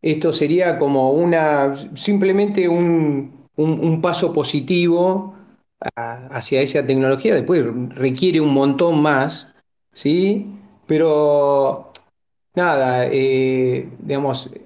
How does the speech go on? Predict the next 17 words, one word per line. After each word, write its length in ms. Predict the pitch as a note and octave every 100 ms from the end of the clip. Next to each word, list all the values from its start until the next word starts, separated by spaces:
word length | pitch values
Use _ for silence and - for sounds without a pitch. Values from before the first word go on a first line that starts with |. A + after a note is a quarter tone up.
| -
salirse 540 | - D3 D#3 F3 E3+ E3+
de 40 |
esa 160 | - D#3+
lógica 840 | E3+ F3+ F#3 E3 E3 C3+ - - - _ _ -
de, 120 | C3
de, 1000 | C3 B2+ B2+ B2+ B2+ C3 B2+ B2+ B2 B2+
de, 280 | B2 C3 C3
de, 320 | C3+ B2+ C3+
de 220 | C3+ C3 B2+
lo 100 | B2+
que 80 |
está 160 | C3 D#3+
sucediendo 560 | D#3+ C3 C#3+ D3+ D#3+ D3
a 60 |
nivel 300 | D3+ D3+ D#3
global 440 | D#3 D#3 E3+ F3+ E3
y 340 | C#3 C3